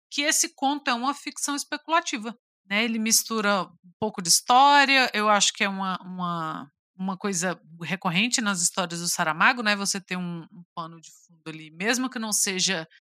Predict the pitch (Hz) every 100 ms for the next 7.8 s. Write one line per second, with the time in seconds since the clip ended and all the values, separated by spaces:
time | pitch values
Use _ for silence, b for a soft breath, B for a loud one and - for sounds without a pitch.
0 | _ 180 160 _ 190 165 165 170 165 156
1 | 165 175 - 185 208 208 214 190 190 330
2 | 269 214 185 202 254 247 202 214 226 185
3 | 156 _ - - 185 151 165 190 196 170
4 | 180 185 151 151 202 202 190 170 226 240
5 | - 311 370 285 294 254 233 208 196 185
6 | 226 254 - - 247 370 285 262 226 208
7 | 226 - 262 262 240 254 294 -